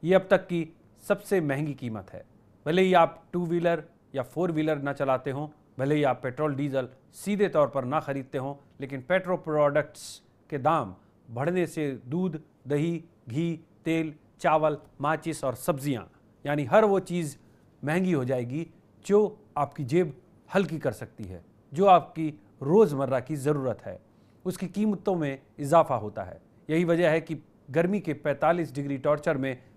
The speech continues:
तेल की कीमतों में उबाल लोगों को जीने नहीं दे रहा है, लोगों को परेशान कर रहा है, लोगों को परेशान कर रहा है और ये बता रहा है कि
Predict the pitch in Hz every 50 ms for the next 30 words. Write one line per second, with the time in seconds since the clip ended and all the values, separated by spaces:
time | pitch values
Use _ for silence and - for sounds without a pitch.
0 | _ _ - 175 180 165 165 - 147 - - 160 165 170 156 160 180 175 151 147
1 | 139 131 123 123 - - _ _ _ _ - 147 139 151 151 135 117 95 85 -
2 | - - - - - - 135 170 208 208 170 151 123 - - 113 107 104 - _
3 | _ - _ _ - - - 170 196 185 156 131 120 107 113 104 104 101 98 101
4 | 87 87 92 87 78 - - _ _ _ _ - 160 175 208 202 202 175 - 175
5 | 160 165 160 - - - _ _ - 151 147 135 - 175 165 139 110 - 107 95
6 | 98 92 90 87 85 82 87 - _ _ _ _ _ _ _ _ _ _ _ _
7 | _ _ _ - 127 135 170 180 175 190 185 - 180 180 175 - - - _ _
8 | _ _ _ _ - 151 147 147 - 175 180 190 185 - 185 175 170 175 170 175
9 | 185 185 180 165 147 143 127 - - - - _ _ - 139 139 139 139 139 135
10 | 131 113 - - - _ _ _ _ _ - _ _ _ _ _ _ _ _ _
11 | _ _ _ _ _ _ _ _ _ _ - 131 127 185 190 190 170 139 127 139
12 | 135 123 135 147 143 - 147 147 143 135 127